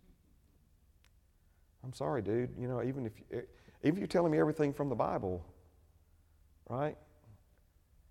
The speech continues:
How many of you thought you knew what marriage was gonna be like and then you got married? Amen. That's, that doesn't mean it's a bad thing,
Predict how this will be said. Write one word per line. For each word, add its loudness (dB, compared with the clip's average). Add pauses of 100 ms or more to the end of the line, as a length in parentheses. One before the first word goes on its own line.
(540)
How -2
many 2
of 4
you 2
thought 6
you 0
knew 2
what 0
marriage 4
was -2
gonna -2
be 2
like 2
and -2
then -2
you -2
got -2
married? -6 (1200)
Amen. -8
That's, -6
that 0
doesn't -2
mean 4
it's -4
a -8
bad 2
thing, -8